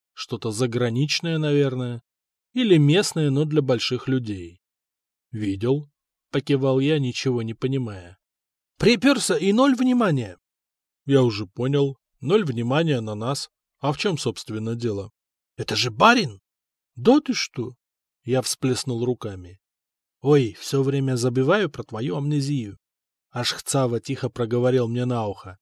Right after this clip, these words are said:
«Это с ним ты ходил играть в покер каким-то мажором, и те проигрались в пух и прах». «Ага, вот оно как». Я ещё раз оглядел барина,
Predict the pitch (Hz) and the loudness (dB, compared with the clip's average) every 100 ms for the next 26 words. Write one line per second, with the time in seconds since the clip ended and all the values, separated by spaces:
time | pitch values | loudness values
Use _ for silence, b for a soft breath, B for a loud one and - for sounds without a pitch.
0 | _ _ _ _ - 120 - 135 - 175 | _ _ _ _ -8 -8 -4 -4 -2 -2
1 | 160 131 - 131 120 127 127 131 135 - | -2 -4 -6 -6 -4 -2 0 0 0 -4
2 | - 131 120 95 - - 113 139 123 113 | -10 -10 -10 -14 -16 -16 -8 -6 -6 -8
3 | 110 117 135 120 98 90 _ _ - 120 | -6 -2 0 0 -4 -12 _ _ -14 -4
4 | 165 151 139 151 165 160 139 - - 123 | -2 0 0 0 2 0 0 -4 -8 -4
5 | 131 - 98 - - _ _ _ _ _ | -4 -6 -12 -14 -20 _ _ _ _ _
6 | _ - 143 147 104 104 92 85 _ 127 | _ -4 2 4 2 -2 -10 -14 _ -6
7 | 170 196 135 - 95 90 - 85 85 - | 2 4 4 0 -10 -12 -16 -20 -20 -20
8 | _ _ _ _ _ _ - 135 151 147 | _ _ _ _ _ _ -2 4 6 4
9 | 175 - - 165 113 - 113 120 123 135 | 2 -2 0 2 2 -2 -4 -2 0 2
10 | 143 117 117 113 120 156 | 2 2 -2 -2 -4 -6